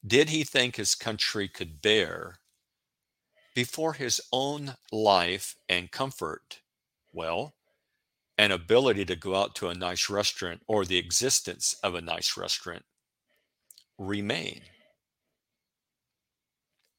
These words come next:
And, and the writer just said that here we have the children of well-to-do parents completely unaware that in tearing everything down,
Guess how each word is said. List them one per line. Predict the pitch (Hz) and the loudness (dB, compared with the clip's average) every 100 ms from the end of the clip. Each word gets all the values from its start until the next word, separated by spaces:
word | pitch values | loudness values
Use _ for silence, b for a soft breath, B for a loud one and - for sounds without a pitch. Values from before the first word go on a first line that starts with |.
| _ _ _ _ - _ _ _ _ _ _ _ _ _ _ _ _ _ _ _ _ _ 120 | _ _ _ _ -20 _ _ _ _ _ _ _ _ _ _ _ _ _ _ _ _ _ -4
And, | 120 120 | 0 0
and | 117 120 113 | 2 2 2
the | 120 147 | 2 4
writer | 131 175 170 | 6 4 2
just | 127 - | 0 2
said | 135 120 | 2 4
that | 107 98 - _ - _ - | 4 4 2 _ -20 _ -6
here | 139 | -4
we | 165 151 | -2 -2
have | 131 | -2
the | - | -4
children | - - 131 131 123 120 - | -2 0 2 0 -2 -6 -6
of | 90 85 | -10 -2
well-to-do | 101 120 123 107 104 | 0 2 -2 -4 -4
parents | - 95 82 82 - - - - _ _ _ _ | -4 -6 -6 -10 -10 -8 -8 -16 _ _ _ _
completely | - 107 - 135 160 143 139 | -8 -8 4 4 4 2 0
unaware | - 123 117 95 104 90 85 85 - | 2 2 2 2 2 2 0 -6 -10
that | 104 107 101 | -2 2 2
in | 90 85 | -2 -6
tearing | - 143 151 147 139 - | -4 -2 -2 -4 -6 -4
everything | 120 117 113 - 101 87 | -4 -2 -4 -2 -4 2
down, | 104 107 85 85 92 | 4 4 0 -4 -10